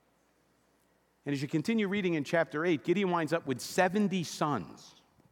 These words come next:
What are the chances Gideon had seventy sons with one woman? Uh, not, not, not too good, right?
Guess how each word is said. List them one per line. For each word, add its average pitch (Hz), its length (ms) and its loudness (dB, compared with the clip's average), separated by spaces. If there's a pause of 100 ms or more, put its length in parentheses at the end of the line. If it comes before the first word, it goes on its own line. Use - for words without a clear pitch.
(1040)
What 254 140 2
are 294 40 2
the 294 80 2
chances 214 460 0
Gideon 190 320 4
had 165 180 2
seventy 165 380 0
sons 147 360 -4
with 120 160 -4
one 139 240 2
woman? 117 320 0 (1300)
Uh, 95 100 -6
not, 127 260 2
not, 139 220 0
not 165 220 -2
too 214 100 -2
good, 143 320 0
right? 117 220 -2